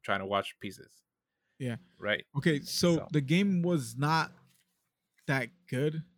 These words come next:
Speaker 2: At first, it was pretty good 'cause Argentina was attack, attack, attack, attack, attack, attack,
Speaker 1: Mm-hmm.
Speaker 2: right? And then they were up two zero.
Speaker 1: Yes.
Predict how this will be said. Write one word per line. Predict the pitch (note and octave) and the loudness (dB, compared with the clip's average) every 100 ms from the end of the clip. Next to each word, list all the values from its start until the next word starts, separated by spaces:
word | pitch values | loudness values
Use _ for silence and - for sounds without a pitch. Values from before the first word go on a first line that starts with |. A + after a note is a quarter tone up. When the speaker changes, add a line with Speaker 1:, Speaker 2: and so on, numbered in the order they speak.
| _ _ _ _ _ _ _ _ - | _ _ _ _ _ _ _ _ -6
Speaker 2:
At | C#3+ C3+ | -4 -4
first, | - F3+ F3+ F#3+ | 2 4 4 4
it | |
was | F3+ E3 | 2 2
pretty | - D#3+ C#3 | 0 0 4
good | D3 C#3+ | 4 4
'cause | - | 2
Argentina | C3 B2 A#2+ D3 C3 | 0 0 0 0 0
was | B2 | 0
attack, | - B2+ | -6 -10
attack, | B2+ C3 B2 | -10 -10 -10
attack, | A#2 B2 | -8 -8
attack, | A#2+ B2 A#2 | -8 -10 -10
attack, | A2+ B2 | -10 -10
attack, | A#2+ - A#2+ - _ _ _ - | -8 -8 -10 -12 _ _ _ -18
Speaker 1:
Mm-hmm. | A#2 A2 | -10 -2
Speaker 2:
right? | C#3+ D3 - _ _ _ | 0 0 -2 _ _ _
And | F3 D3 C#3+ | -4 0 2
then | C#3 C#3 C#3 C#3 C3+ C3+ - _ - | 2 2 0 -2 -6 -10 -20 _ -10
they | C#3 | -2
were | C3+ C3+ | 0 4
up | C#3 B2+ - _ _ _ _ _ _ - | 4 2 -4 _ _ _ _ _ _ -4
two | D3 | -2
zero. | A#2+ B2+ G#2+ G#2 G#2+ _ _ _ _ _ - | 0 0 -2 -8 -16 _ _ _ _ _ -12
Speaker 1:
Yes. | F#2 - - | -10 -12 -20